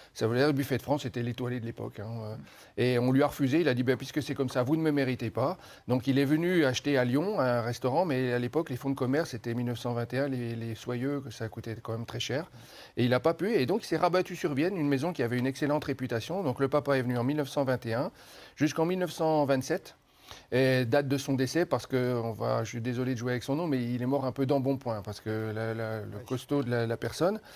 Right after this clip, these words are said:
Speaker 1: Et son fils Fernand, qui était à l'époque, euh, avait fait un peu le tour de France des grands palaces. Cette fois-là, il a travaillé au Bristol, au Plaza Athénée.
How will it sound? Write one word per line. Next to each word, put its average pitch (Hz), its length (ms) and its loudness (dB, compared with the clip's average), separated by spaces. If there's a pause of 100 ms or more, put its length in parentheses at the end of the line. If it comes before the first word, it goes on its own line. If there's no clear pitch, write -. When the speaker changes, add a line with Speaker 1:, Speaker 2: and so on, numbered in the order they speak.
(400)
Speaker 1:
Et 156 240 4
son 151 180 0
fils 214 240 -4
Fernand, 165 300 2
qui 151 120 -4
était 135 280 0
à 127 80 0
l'époque, 135 400 0
euh, 123 260 0
avait 123 160 -2
fait 147 160 0
un 135 80 2
peu 139 140 0
le 131 100 2
tour 165 180 2
de 156 120 2
France 147 280 -4
des 123 120 -2
grands 151 180 0
palaces. 160 300 2
Cette - 180 -8
fois-là, 127 280 2
il 123 60 -2
a 117 60 -4
travaillé 120 240 -6
au 117 80 -4
Bristol, 120 480 -4
au 110 40 -6
Plaza 120 320 -2
Athénée. 120 520 -4